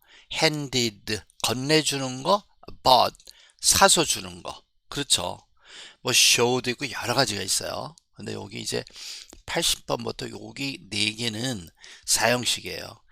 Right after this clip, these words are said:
이게 팔십사 번부터 요 다섯 개는, 요거는 이제 오형식이죠.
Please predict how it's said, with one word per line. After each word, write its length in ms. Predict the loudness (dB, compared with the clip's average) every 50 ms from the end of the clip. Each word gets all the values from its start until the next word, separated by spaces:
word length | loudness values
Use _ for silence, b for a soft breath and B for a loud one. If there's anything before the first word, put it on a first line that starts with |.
| b b
이게 100 | -8 -8 -8 -6
팔십사 640 | -4 -2 0 2 2 2 2 2 2 4 4 2 2
번부터 580 | 0 -2 -6 -6 -6 -8 -8 -4 -2 -2 -2 -2 B B B B B B B -10 -8 -6 -4
요 160 | -4 -4 -6
다섯 520 | -4 -4 -2 2 4 6 6 6 4 _ -4
개는, 400 | -6 -6 -6 -6 -8 -10 -10 -14 B B B B B B B -16
요거는 440 | -14 -12 -8 -6 -6 -6 -6 -6 -6
이제 160 | -6 -6 -6 -6
오형식이죠. 800 | -6 -4 -2 -2 -2 -2 -2 -2 -4 -4 -6 -8 -8 -8 -10 -12